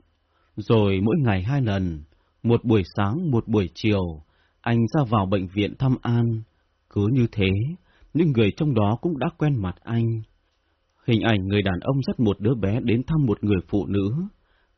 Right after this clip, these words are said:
Cách anh ta chăm sóc cho người phụ nữ đó thật tận tâm và tràn đầy thương yêu, như cách một người chồng chăm sóc người vợ của mình vậy. Hôm nay sao mẹ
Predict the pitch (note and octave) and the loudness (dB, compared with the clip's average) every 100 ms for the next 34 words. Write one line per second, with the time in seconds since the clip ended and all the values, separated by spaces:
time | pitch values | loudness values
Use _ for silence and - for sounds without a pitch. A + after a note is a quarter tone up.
0 | _ - B2+ C3 A#2 A2+ A2 A2 - A2+ | _ -4 -2 0 0 2 2 0 -2 -2
1 | - F#3 - D#3 A2 G2 - F#2+ G2 D3+ | -2 -6 -4 -2 0 -2 -2 -4 -2 -2
2 | G#2+ G2+ A2+ F#3+ - G#2 - G#2 - D3+ | 0 -2 -2 -4 -4 -2 -2 -4 -2 -2
3 | D3+ A#2+ G#2 F#2 - A2 F2+ F#2 G2+ E2+ | 0 -2 -2 -2 0 -2 -2 0 0 -2
4 | - C3 - A#2 B2 A#2+ A#2 - _ _ | -2 -2 0 0 2 2 -2 -6 _ _
5 | _ _ - A2 A2+ - G3 - G#2+ A2 | _ _ -4 2 2 2 -2 0 2 2
6 | G2 - G#2 F#2+ F2+ D3+ D3 G3+ - G#2+ | 2 0 0 0 0 -2 -2 -4 0 0
7 | E2+ F2+ G#2 - - F#2+ F2+ G2 E2+ F#2+ | 0 -2 -2 -2 -2 0 0 -2 -4 -4
8 | F2+ E2 _ _ _ _ _ _ _ _ | -4 -6 _ _ _ _ _ _ _ _
9 | _ _ _ _ _ _ _ _ _ _ | _ _ _ _ _ _ _ _ _ _
10 | - B2 B2+ B2+ B2 - C#3 A#2+ | -2 2 4 4 2 2 2 0